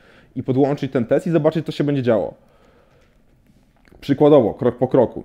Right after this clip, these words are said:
jeżeli mam książkę w bibliotece, która się nazywa Domain Driven Design, dwie osoby, które są klientami, John i Amy, to mogę napisać linijkę kodu, która wygląda tak. John, tak, chcę wypożyczyć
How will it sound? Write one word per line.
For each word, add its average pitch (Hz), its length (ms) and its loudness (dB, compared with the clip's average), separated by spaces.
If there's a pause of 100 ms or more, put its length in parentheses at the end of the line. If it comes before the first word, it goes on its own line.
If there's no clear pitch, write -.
jeżeli 120 220 0
mam 139 160 2
książkę 135 460 -2
w - 20 -2
bibliotece, 110 520 -6
która 120 160 -6
się 123 100 -8
nazywa 117 220 -4
Domain 120 300 -4
Driven 110 220 -6
Design, 101 360 -8 (380)
dwie 123 280 -2
osoby, 127 320 -4
które 110 220 -6
są 110 180 -4
klientami, 120 680 -6
John 117 180 -4
i 113 100 -6
Amy, 123 360 -8 (520)
to - 80 -12
mogę 196 220 -4
napisać 160 340 -6
linijkę 143 280 -2
kodu, 131 240 -2
która 120 220 -12
wygląda 107 240 -10
tak. 87 180 -16 (2500)
John, 208 240 -2 (920)
tak, 85 180 -12 (180)
chcę - 140 -8
wypożyczyć 135 440 -4